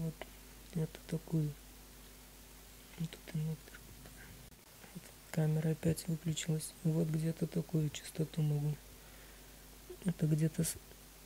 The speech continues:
самая низкая. Примерно самая низкая. Уже дальше пониз-,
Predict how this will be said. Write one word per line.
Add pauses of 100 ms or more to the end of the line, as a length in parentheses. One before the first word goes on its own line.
(280)
самая
низкая. (1800)
Примерно
самая
низкая. (1500)
Уже (800)
дальше (100)
пониз-,